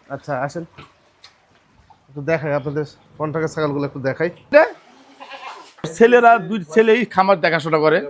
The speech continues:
Speaker 1: আচ্ছা, আচ্ছা।
Speaker 2: আর, আ, এগুলো
Speaker 1: জি।
Speaker 2: হলো ফরিদপুরের দুইটা ছাগলই।
Speaker 1: ফরিদপুর?
Speaker 2: ফরিদপুর এক ভ-,
Speaker 1: আচ্ছা। যাক, দুই একটা ঠিকানা ভুল হতে পারে।
Speaker 2: হ্যাঁ,
Speaker 1: আমি
Speaker 2: আমি
Speaker 1: যে হয়তো
Speaker 2: সঠিক জানি না আমি, এই জন্য আমি মানে এটা ফরিদপুরের।
Speaker 1: কয়দিন
Speaker 2: এটা,
Speaker 1: হলো দিছে ভাই এটা?
Speaker 2: এটা এক মাসের, এটা বিট করানো হয়ে গেছে।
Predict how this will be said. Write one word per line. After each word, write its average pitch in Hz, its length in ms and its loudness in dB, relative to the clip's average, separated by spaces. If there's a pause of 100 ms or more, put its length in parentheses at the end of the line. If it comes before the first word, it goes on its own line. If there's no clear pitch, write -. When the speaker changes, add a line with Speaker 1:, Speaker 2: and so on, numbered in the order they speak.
Speaker 1:
আচ্ছা, 165 200 -2
আচ্ছা। 156 200 -2 (140)
Speaker 2:
আর, 165 320 6 (520)
আ, 147 100 -2 (840)
এগুলো 233 200 4
Speaker 1:
জি। 240 60 6
Speaker 2:
হলো 240 120 4
ফরিদপুরের 202 580 0
দুইটা 156 200 0
ছাগলই। 135 340 0 (100)
Speaker 1:
ফরিদপুর? 190 320 0 (160)
Speaker 2:
ফরিদপুর 185 280 2
এক 170 160 4
ভ-, 147 140 -12 (460)
Speaker 1:
আচ্ছা। 135 260 -12 (500)
যাক, 190 120 2
দুই 185 180 2
একটা 226 180 0
ঠিকানা 214 320 2
ভুল 185 220 0
হতে 220 180 6
পারে। 196 140 6
Speaker 2:
হ্যাঁ, 190 160 6
Speaker 1:
আমি - 100 2
Speaker 2:
আমি 175 140 2
Speaker 1:
যে 190 80 6
হয়তো 208 220 4
Speaker 2:
সঠিক 269 220 2
জানি 233 220 4
না 262 100 6
আমি, 277 160 4
এই 262 120 2
জন্য 220 180 2
আমি 208 140 0
মানে 202 200 -2
এটা 185 180 -4
ফরিদপুরের। 240 440 2 (320)
Speaker 1:
কয়দিন 226 200 4
Speaker 2:
এটা, 240 80 6
Speaker 1:
হলো 226 80 2
দিছে 196 160 -2
ভাই 190 100 6
এটা? 233 180 2 (140)
Speaker 2:
এটা 233 220 6
এক 233 280 2
মাসের, 202 380 2
এটা 247 100 -2
বিট 214 240 0
করানো 233 200 4
হয়ে 175 140 6
গেছে। 139 220 0